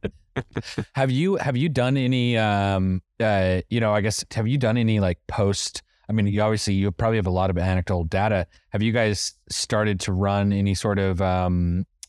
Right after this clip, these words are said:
Speaker 2: uh, you know, I, I don't know. Well, I guess I, I, I don't know what they would be, but some sort of studies about the effects of what people have seen over a long period of time. How long have you been doing this, I guess? And, and
Speaker 1: We,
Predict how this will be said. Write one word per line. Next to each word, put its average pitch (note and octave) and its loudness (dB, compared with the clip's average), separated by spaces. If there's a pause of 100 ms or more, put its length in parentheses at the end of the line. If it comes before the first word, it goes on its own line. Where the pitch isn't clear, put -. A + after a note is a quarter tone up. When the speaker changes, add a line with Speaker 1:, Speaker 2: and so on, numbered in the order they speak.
(180)
Speaker 2:
uh, F2 2 (100)
you A2 -2
know, F#2+ 2
I, F2+ 0
I - 0
don't F#2+ 0
know. F2 0 (520)
Well, F2+ -4
I F2 -4
guess F#2 -4
I, F#2 -2 (100)
I, G#2 0 (120)
I A2 2
don't G#2+ 0
know G2+ 2
what F#2 0
they F2+ 0
would E2+ -2
be, A2 0
but F2+ -4
some G2+ -2
sort G#2 -2
of E2+ -4 (300)
studies A2 0
about G2+ 0
the G2 0
effects G2+ -2
of F#2+ 0
what F#2+ -2
people G2+ -2
have F2+ -2
seen G2 0
over F#2+ 0
a F#2 0
long F#2 0
period G2 -2
of F2 -6
time. A2+ 0
How C3+ 0
long C#3+ 0
have G#2+ -2
you G#2+ 0
been G2 0
doing G2+ 2
this, E2+ 0
I F2+ 0
guess? E2+ -2
And, F2 0 (460)
and F2+ 0
Speaker 1:
We, A#3 2